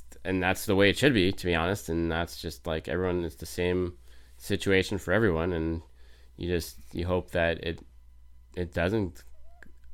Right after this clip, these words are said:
um, become an issue for any of these guys. But the odds are we're gonna see something like that happen at some point over these two months. And hopefully it's,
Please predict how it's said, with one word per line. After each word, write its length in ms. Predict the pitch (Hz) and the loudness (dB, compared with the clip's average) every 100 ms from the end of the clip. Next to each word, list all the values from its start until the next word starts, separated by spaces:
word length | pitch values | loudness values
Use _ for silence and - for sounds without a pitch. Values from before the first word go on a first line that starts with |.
| - - - | -16 -14 -6
um, 380 | 76 78 78 87 - - - - - - - - - | -4 -2 -4 -8 -14 -20 -20 -18 -16 -14 -12 -10 0
become 240 | 127 127 113 | 4 8 10
an 60 | |
issue 300 | 101 - 104 | 10 8 4
for 180 | 104 95 | 4 6
any 80 | 117 | 8
of 60 | 113 | 8
these 120 | 85 | 6
guys. 260 | 80 90 | 4 4
But 360 | - 87 87 - - | 4 4 4 2 -6
the 240 | 90 90 | -2 2
odds 320 | 82 92 87 | 6 6 6
are 440 | 90 90 90 90 82 - - - - - - - | 6 6 6 4 0 -4 -10 -10 -14 -16 -20 -12
we're 200 | 90 90 | -4 0
gonna 140 | 87 | 0
see 160 | 82 95 | -2 -4
something 340 | - 95 131 | -4 -4 -2
like 180 | 80 71 | -2 -2
that 300 | 64 64 - - - - | -6 -8 -8 -14 -18 -8
happen 400 | 82 78 76 - | -6 -4 -6 -6
at 180 | 78 - | -8 -4
some 140 | 95 | -4
point 180 | - 71 | -2 -4
over 140 | 71 | -4
these 140 | 69 - | -6 -8
two 120 | 73 | -8
months. 320 | 71 78 76 | -6 -6 -8
And 180 | 73 73 | -8 -8
hopefully 460 | 80 85 - 82 | -6 -6 -4 -2
it's, 260 | 78 - | -2 -6